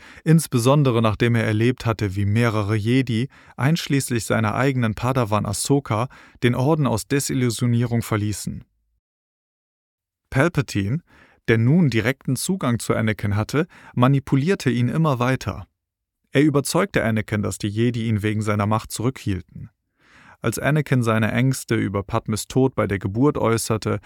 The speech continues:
überredete Palpatine ihn, unter dem Vorwand, Wissen zu benutzen, das Padme retten könnte, die Lehren der Sith über Lebenserhaltung in Betracht zu ziehen. In einem entscheidenden Moment erkannte Anakin,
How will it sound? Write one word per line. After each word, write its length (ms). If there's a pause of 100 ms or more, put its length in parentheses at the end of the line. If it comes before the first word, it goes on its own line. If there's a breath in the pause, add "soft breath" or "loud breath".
(180 loud breath)
überredete 640
Palpatine 600
ihn, 260 (220 loud breath)
unter 260
dem 160
Vorwand, 520
Wissen 260
zu 200
benutzen, 400
das 140
Padme 400
retten 300
könnte, 420 (340 loud breath)
die 100
Lehren 380
der 120
Sith 400
über 240
Lebenserhaltung 840
in 140
Betracht 420
zu 120
ziehen. 440 (1700)
In 200
einem 320
entscheidenden 840
Moment 480
erkannte 680
Anakin, 640